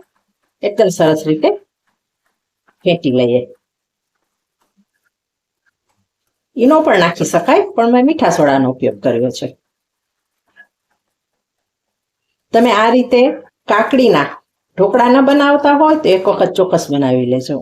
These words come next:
ઉનાળામાં કાકડી આમ પણ આરોગ્ય માટે સારી છે. પાણીનું પ્રમાણ વધારે હોય છે અને ઠંડક આપતી હોય છે અને વિટામિનથી ભરપૂર હોય છે. આ રીતે આ રેસીપી બનાવી લીધી હોય તો એક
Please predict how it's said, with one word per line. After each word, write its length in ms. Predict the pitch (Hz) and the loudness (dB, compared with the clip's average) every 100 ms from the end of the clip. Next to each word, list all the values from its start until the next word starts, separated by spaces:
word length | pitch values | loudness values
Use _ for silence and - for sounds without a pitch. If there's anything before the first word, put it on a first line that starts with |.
| 202 | 0
ઉનાળામાં 560 | 233 220 208 214 226 | 2 2 2 0 0
કાકડી 340 | 190 202 226 208 | 0 0 0 0
આમ 100 | 214 233 | 0 0
પણ 180 | 247 262 - - _ _ _ _ _ - | 0 0 -4 -20 _ _ _ _ _ -4
આરોગ્ય 380 | 202 233 226 220 | 0 2 4 2
માટે 200 | 208 202 | 2 0
સારી 380 | 190 196 170 147 - | 0 2 0 0 -2
છે. 120 | 147 - _ _ _ - | -6 -6 _ _ _ -6
પાણીનું 400 | 202 214 220 208 | -2 0 0 0
પ્રમાણ 300 | 202 202 185 | 0 2 2
વધારે 340 | 175 202 202 196 | 2 2 2 2
હોય 260 | 190 202 - | 2 0 -2
છે 100 | 214 - | -2 -2
અને 140 | 185 170 | -2 -2
ઠંડક 380 | - 175 165 135 | -2 -2 -2 -2
આપતી 340 | 131 - 131 | -6 -2 0
હોય 140 | 127 123 | 2 0
છે 80 | 143 135 _ _ _ _ - - | -4 -8 _ _ _ _ -20 -6
અને 120 | 202 202 | 0 2
વિટામિનથી 520 | 226 226 185 185 233 | 2 2 2 2 0
ભરપૂર 360 | 277 320 302 202 147 | 0 0 2 2 2
હોય 160 | 139 - | 0 0
છે. 100 | 135 135 _ _ _ _ _ _ _ _ _ _ _ _ _ _ _ _ - | -2 -2 _ _ _ _ _ _ _ _ _ _ _ _ _ _ _ _ -8
આ 200 | 202 196 | 0 2
રીતે 220 | 190 190 180 | 0 2 2
આ 100 | 185 | 4
રેસીપી 420 | 185 240 233 233 | 2 0 0 2
બનાવી 360 | 302 294 180 | 2 4 2
લીધી 240 | 165 165 180 | 2 0 2
હોય 200 | 190 202 | 0 0
તો 80 | 220 | 0
એક 120 | 233 | 0